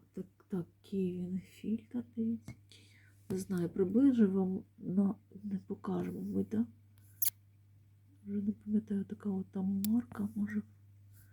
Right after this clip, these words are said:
покажу вам чи ні. Не знаю. Так, все, всім гарного, чудового дня. Пока-пока. Так що, щоб були гарні рослини, треба гарне освітлення і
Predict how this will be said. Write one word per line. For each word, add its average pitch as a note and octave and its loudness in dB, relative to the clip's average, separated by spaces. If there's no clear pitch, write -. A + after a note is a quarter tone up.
покажу A3+ 2
вам G3+ 0
чи - -10
ні. G#3 -4
Не G3+ -2
знаю. F#3 -8
Так, - -12
все, F3+ -2
всім F#3 2
гарного, E3+ 0
чудового E3 -2
дня. F3+ -4
Пока-пока. E3 -8
Так - -14
що, E3+ -6
щоб E3 -4
були F3 -2
гарні E3 -4
рослини, G#3 -2
треба E3 -4
гарне D#3+ -2
освітлення F#3+ -4
і G#3+ 2